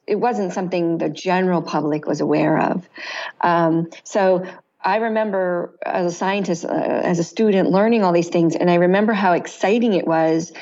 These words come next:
to learn it on the one hand, but on the other hand, how lonely it is 'cause you could never share it because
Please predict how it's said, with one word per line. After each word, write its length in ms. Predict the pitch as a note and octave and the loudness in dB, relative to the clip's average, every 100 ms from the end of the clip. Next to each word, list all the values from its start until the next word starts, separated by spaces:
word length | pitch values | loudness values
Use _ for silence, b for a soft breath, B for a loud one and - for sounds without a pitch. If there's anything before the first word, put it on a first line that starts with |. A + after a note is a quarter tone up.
| B B _ - | B B _ -6
to 140 | F3+ | -2
learn 380 | E3 F3+ A3+ A#3 | 2 2 2 2
it 320 | D#3+ D#3+ - - - | 0 -2 -6 -20 -6
on 140 | F3+ F3 | -2 0
the 60 | |
one 240 | E3+ F#3+ A3 | 2 2 2
hand, 320 | G3 E3+ E3 | 2 2 2
but 120 | E3+ | 2
on 100 | F3 | 2
the 80 | F#3 | 2
other 140 | A3 | 2
hand, 240 | F#3+ E3 E3 | 2 2 2
how 120 | E3 | 2
lonely 540 | E3 F3 A#3+ G3+ E3+ | 4 4 4 4 2
it 80 | E3 | 2
is 200 | D#3+ D#3+ | 2 2
'cause 160 | - E3 | -2 -4
you 40 | |
could 100 | E3 | 0
never 160 | E3+ F3 | 0 0
share 320 | - F#3 E3+ | 0 0 0
it 200 | - - - B B B B - | 0 -6 -14 B B B B -4
because 480 | F#3 G#3 F3+ F3 | -2 0 0 -2